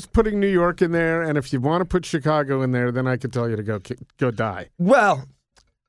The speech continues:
Speaker 2: I appreciate that. I like the Chicago deep dish pizza, but you know what the jam is? It's the, it's the thin crust that no one really knows about. The Chicago thin crust, the big, you know, crackery crust, square pizza, which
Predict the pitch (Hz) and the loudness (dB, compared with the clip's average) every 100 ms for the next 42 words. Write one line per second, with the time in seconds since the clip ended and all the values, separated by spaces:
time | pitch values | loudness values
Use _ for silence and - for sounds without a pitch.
0 | _ - 196 185 175 131 123 104 117 107 | _ 2 6 6 6 4 4 2 4 4
1 | 160 185 147 127 104 - 110 95 95 92 | 4 6 4 2 0 4 2 2 -2 -2
2 | 85 - 131 110 110 127 151 147 110 107 | -4 2 2 2 2 4 4 4 2 4
3 | 175 143 107 110 - 131 113 113 113 113 | 4 2 0 -2 -2 2 2 2 -2 -2
4 | - 214 120 107 - 120 117 113 107 110 | 2 2 2 2 2 2 2 2 0 -2
5 | 131 123 110 160 131 92 92 80 104 - | 2 2 4 2 2 0 -2 -2 -2 2
6 | 120 107 160 151 98 - - 104 110 107 | 2 4 0 0 -2 -2 -4 -2 -2 -4
7 | 113 131 104 - 113 107 104 95 113 104 | -2 -2 0 0 0 2 -2 0 2 2
8 | - - - - 113 107 110 127 - - | -2 -12 -8 0 0 2 0 0 -2 -20
9 | - - 156 - - | -6 2 2 2 -20